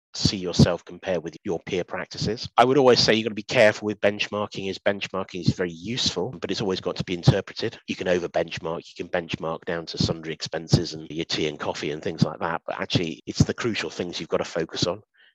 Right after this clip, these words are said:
which is on the cost side. It's your staff costs, your premises costs, your drugs kind of costs. They're your, probably your, your three big headings. Income-wise, again, it's useful to benchmark your income, but there's limits to what you can do.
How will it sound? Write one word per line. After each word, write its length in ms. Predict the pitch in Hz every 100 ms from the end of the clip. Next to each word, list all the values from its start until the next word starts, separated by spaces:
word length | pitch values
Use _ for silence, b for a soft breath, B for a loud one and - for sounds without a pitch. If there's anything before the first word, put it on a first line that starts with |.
| -
which 140 | 78 85
is 180 | -
on 60 | 85
the 80 | 80
cost 340 | - 92 -
side. 220 | 80 76
It's 160 | - -
your 100 | -
staff 340 | - 92 87
costs, 280 | - 78 -
your 60 | -
premises 400 | 95 80 - -
costs, 360 | - 78 - -
your 100 | 82
drugs 360 | 90 85 -
kind 300 | - 82 78
of 180 | 76 - -
costs. 540 | - 82 - - - -
They're 80 | 85
your, 140 | 78
probably 260 | - - 69
your, 120 | 82 - _
your 120 | 82
three 260 | - 76
big 160 | 76 80
headings. 480 | - 87 90 98 - -
Income-wise, 720 | 104 101 90 85 85 87 82
again, 520 | 95 - 90 90 87 92
it's 280 | 85 -
useful 320 | 98 92 - 80
to 100 | -
benchmark 640 | 90 90 - 92 90 85
your 140 | 87 85
income, 480 | 107 95 101 98 98 -
but 140 | 107 104
there's 240 | 95 -
limits 400 | 95 101 - -
to 80 | 90
what 220 | 90 -
you 100 | 92
can 180 | 87 87
do. 220 | 92